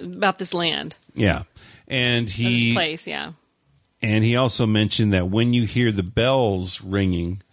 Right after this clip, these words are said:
Speaker 1: Mm-hmm.
Speaker 2: that's toward the end of the story, and that's when
Speaker 1: That's
Speaker 2: nothing can be
Speaker 1: right.
Speaker 2: fixed
Speaker 1: Right.
Speaker 2: or
Speaker 1: And it'll
Speaker 2: changed.
Speaker 1: stay permanently that way.
Speaker 2: And, uh, 'cause he mentioned that's the last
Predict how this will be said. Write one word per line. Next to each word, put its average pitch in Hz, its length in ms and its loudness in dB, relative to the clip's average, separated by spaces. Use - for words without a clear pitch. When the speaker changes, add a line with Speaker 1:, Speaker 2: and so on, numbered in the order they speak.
Speaker 1:
Mm-hmm. 185 260 -6
Speaker 2:
that's 104 200 0
toward 113 260 0
the 92 180 2
end 90 140 2
of 82 60 0
the 80 80 -2
story, 90 440 0
and 87 100 2
that's 90 300 0
when 90 260 2
Speaker 1:
That's 107 220 0
Speaker 2:
nothing 104 140 2
can 90 220 0
be 82 60 -2
Speaker 1:
right. 80 240 -2
Speaker 2:
fixed - 500 -4
Speaker 1:
Right. 185 260 -12
Speaker 2:
or 92 160 -6
Speaker 1:
And 220 100 2
it'll 214 180 2
Speaker 2:
changed. 196 100 -4
Speaker 1:
stay 196 220 2
permanently 170 640 -4
that 151 280 -6
way. - 280 -10
Speaker 2:
And, 104 360 4
uh, - 400 -14
'cause 110 200 -2
he 117 80 2
mentioned 104 340 2
that's 92 240 0
the - 100 0
last 87 360 0